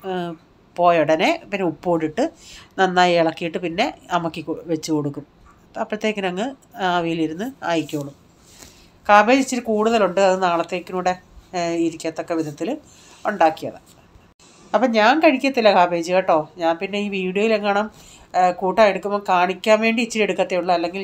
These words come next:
ഞാൻ കാബേജ് കഴിക്കാറില്ല. ഏഹ്, തൈറോയ്ഡ് ഉള്ളവർക്ക് കുക്ക് ചെയ്ത് കഴിക്കാമെന്ന് പറയുന്നുണ്ട്, പക്ഷേ ഞാൻ എന്നാലും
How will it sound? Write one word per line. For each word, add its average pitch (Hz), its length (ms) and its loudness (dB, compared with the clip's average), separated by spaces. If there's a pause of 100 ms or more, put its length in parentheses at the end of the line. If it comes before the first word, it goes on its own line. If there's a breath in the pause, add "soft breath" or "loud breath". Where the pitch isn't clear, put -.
ഞാൻ 180 100 0 (140)
കാബേജ് 170 420 0
കഴിക്കാറില്ല. 156 600 0 (220)
ഏഹ്, 160 160 -4 (100)
തൈറോയ്ഡ് 175 400 2
ഉള്ളവർക്ക് 208 340 0 (500 loud breath)
കുക്ക് 214 260 -2
ചെയ്ത് 262 240 6
കഴിക്കാമെന്ന് 247 580 8
പറയുന്നുണ്ട്, 226 580 6
പക്ഷേ 220 220 2 (140)
ഞാൻ 196 120 4 (100)
എന്നാലും 196 300 2